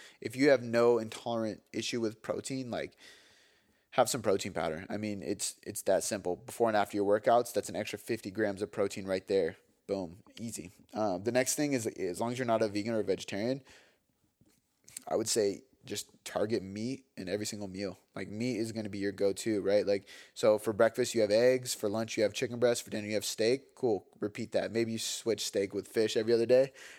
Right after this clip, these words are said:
But if you do that, like, you can easily get, you know, forty grams of protein in each meal right there. That's a hundred twenty grams. Not to mention, you're gonna get thirty to forty grams throughout the day just based on your carb and fat sources being added in. Um, and then if you add the protein shakes, that's another fifty. Shit, you're,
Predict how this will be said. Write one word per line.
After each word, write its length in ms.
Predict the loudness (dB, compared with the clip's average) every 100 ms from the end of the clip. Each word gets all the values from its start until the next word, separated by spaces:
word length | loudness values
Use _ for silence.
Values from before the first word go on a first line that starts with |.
| _
But 80 | -2
if 100 | -2
you 80 | -2
do 120 | 0
that, 340 | 4 4 4 2
like, 180 | 0 -2
you 100 | -6
can 140 | -6
easily 340 | -4 -4 -2 0
get, 380 | 2 4 2 -2 -18 -20 _ _
you 60 | -4
know, 140 | -4
forty 400 | -4 2 4 4
grams 420 | 0 0 0 0
of 140 | -4 -2
protein 340 | 0 0 -2
in 140 | -8
each 260 | -8 -8 -6
meal 180 | 0 2
right 220 | 2 2
there. 140 | 2
That's 160 | 2 0
a 20 |
hundred 240 | -6 -8 -6
twenty 220 | -6 -6
grams. 480 | -4 -2 -4 -4 -4
Not 160 | -4
to 80 | -2
mention, 580 | -4 -2 -2 -4 -6 -8
you're 120 | -4 -2
gonna 160 | -2
get 280 | 0 0 0
thirty 260 | 0 0 0
to 80 |
forty 240 | 0 -2 -2
grams 440 | -2 -4 -4 -8 -16 -20 2
throughout 220 | 4 4
the 60 | 2
day 320 | 6 6 6
just 240 | 0 -2
based 240 | 0 2 0
on 140 | -2
your 140 | -4
carb 280 | 0 4 4
and 120 | 2
fat 240 | 0 0 0
sources 360 | -2 -2 -4
being 260 | -6 -10 -8
added 260 | -8 -6 -2
in. 320 | -2 -2 -6 -14 -20 -6
Um, 240 | 0 0 2
and 100 | 0
then 80 |
if 120 | 0 4
you 100 | 6
add 320 | 6 2 -4
the 80 | 0
protein 380 | 2 0 -2
shakes, 280 | -4 -2 -2
that's 160 | -4 -4
another 200 | -2 -2
fifty. 440 | 0 -2 -2 -6
Shit, 220 | -2 -2
you're, 360 | 0 0 0 -4